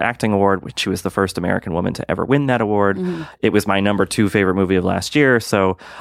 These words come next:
Speaker 1: I'm really curious to see what they do again together.
Speaker 2: So it's kind of a ghost story,
Speaker 1: That's
Speaker 2: the way
Speaker 1: what
Speaker 2: it's been
Speaker 1: I've heard.
Speaker 2: described.
Speaker 1: It's a
Speaker 2: Yeah.
Speaker 1: ghost story. I don't know much beyond it past that, so, uh, I'm really looking forward to that. I'm very curious about American Honey, which is the Andrea Arnold film. It stars Shia LaBeouf. It's, uh,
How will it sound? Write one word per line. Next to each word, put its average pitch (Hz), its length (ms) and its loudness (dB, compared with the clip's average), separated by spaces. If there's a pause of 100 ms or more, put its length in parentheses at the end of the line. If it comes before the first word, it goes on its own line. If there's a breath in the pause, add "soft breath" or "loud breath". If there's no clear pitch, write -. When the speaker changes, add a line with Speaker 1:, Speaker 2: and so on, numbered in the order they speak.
(100)
Speaker 1:
I'm 110 140 0
really 135 140 4
curious 113 260 0
to 110 60 -8
see 104 160 -2
what 95 120 2
they 95 140 2
do 92 160 -2
again 92 400 -2
together. 92 640 0
Speaker 2:
So 226 120 -4
it's 220 120 -2
kind 226 140 2
of 202 60 -2
a 190 60 2
ghost 180 340 -4
story, 190 200 0
Speaker 1:
That's 196 200 2
Speaker 2:
the 208 80 0
way 202 100 4
Speaker 1:
what 180 60 6
Speaker 2:
it's - 40 2
been 151 80 2
Speaker 1:
I've 165 140 -2
heard. 196 120 2
Speaker 2:
described. 156 200 4
Speaker 1:
It's 101 120 -2
a 117 60 2
Speaker 2:
Yeah. 123 180 4
Speaker 1:
ghost 175 100 0
story. 113 200 4
I 107 60 4
don't 110 120 0
know 117 100 2
much 110 260 0
beyond 101 320 0
it - 120 -6 (400)
past 101 300 -6
that, 98 300 0
so, 95 360 2 (400 loud breath)
uh, 110 40 2 (200)
I'm 107 140 2
really 131 140 4
looking 113 180 -4
forward 101 140 0
to 92 80 -4
that. 120 320 0 (200)
I'm 120 160 2
very 151 300 2
curious 117 560 0
about 104 580 0 (120)
American 104 340 2
Honey, 113 320 0 (300)
which - 420 0
is 98 220 0
the - 200 0
Andrea 123 300 2
Arnold 101 260 0
film. 95 400 -2
It - 160 -6
stars 107 640 0
Shia 95 340 0
LaBeouf. 95 480 0
It's, - 380 0
uh, 98 400 4